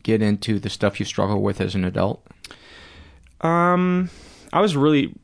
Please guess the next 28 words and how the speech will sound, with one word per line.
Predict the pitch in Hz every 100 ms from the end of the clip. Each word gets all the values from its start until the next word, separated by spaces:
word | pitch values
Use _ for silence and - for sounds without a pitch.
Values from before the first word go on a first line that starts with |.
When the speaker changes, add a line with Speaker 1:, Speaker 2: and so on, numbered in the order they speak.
| -
Speaker 2:
super | - - 139 127
awkward | 113 117 113 113
as | -
an | 120
adolescent, | 101 98 - - -
you | -
know, | 113
I | 113
was, | -
like, | 80 - -
just, | - 123 - - - - _ - - _ - _ _ _ _ _ _ _ _ _ _ _ _ _ -
I | -
just | 151 135
did | 147
not | 139 131 131
know | 131
how | 131
to | 123
fit | - 139
in. | 127
It's, | 123 - -
like, | 147 139
I | 143
was | 143
very | 143 170
comfortable | - 147 - 139 135
until, | 131 123 - 127 120 120 - -
um, | 120 113 110 113